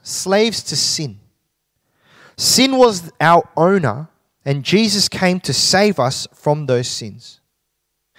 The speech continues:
Romans six twenty-three begins with these words, "For the wages of sin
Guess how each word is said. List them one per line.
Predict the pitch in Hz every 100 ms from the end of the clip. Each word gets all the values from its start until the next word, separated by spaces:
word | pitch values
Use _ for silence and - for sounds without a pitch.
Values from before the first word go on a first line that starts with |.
| - - -
Romans | 147 180 208 202
six | - 226 -
twenty-three | - 208 196 165 208 220 175 208 _ _ _ _ _ -
begins | 156 151 208 208 156
with | 151
these | 165 165 -
words, | 185 180 135
"For | - 185
the | 180
wages | 175 160 180 226 202 277 277 -
of | 220 208
sin | - - 131 147